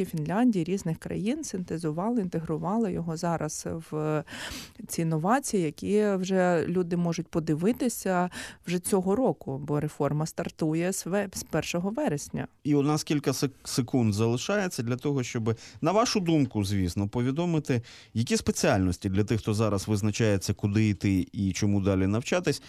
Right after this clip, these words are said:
Speaker 2: ну, точно най-, в найближчі роки роботи не замінять. Як ви вважаєте? Ну, педагогів
Speaker 1: Це
Speaker 2: ви назвали, та? От важко уявити, що тут робот може
Speaker 1: Т-,
Speaker 2: замінити.
Speaker 1: творити, творча складова. Ще роботи не можуть, е, замінити людину в плані творіння.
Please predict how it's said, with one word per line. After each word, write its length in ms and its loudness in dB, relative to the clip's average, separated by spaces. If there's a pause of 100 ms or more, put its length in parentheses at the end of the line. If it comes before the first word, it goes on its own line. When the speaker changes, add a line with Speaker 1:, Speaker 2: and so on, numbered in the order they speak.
(260)
Speaker 2:
ну, 220 0
точно 440 4
най-, 180 4
в 220 0
найближчі 480 4
роки 400 4
роботи 420 4
не 180 4
замінять. 600 -2 (1300)
Як 240 2
ви 100 2
вважаєте? 500 -2 (1500)
Ну, 120 4
педагогів 480 6
Speaker 1:
Це 60 6
Speaker 2:
ви 140 6
назвали, 540 2
та? 260 0
От 180 -2
важко 300 0
уявити, 420 2
що 160 -6
тут 200 -4
робот 320 0
може 240 -2
Speaker 1:
Т-, 60 0
Speaker 2:
замінити. 200 0
Speaker 1:
творити, 420 2
творча 380 -2
складова. 960 -6
Ще 760 0
роботи 480 -2
не 120 -2
можуть, 560 0
е, 200 -2
замінити 520 -2
людину 500 0
в 80 -6
плані 440 -2
творіння. 720 -2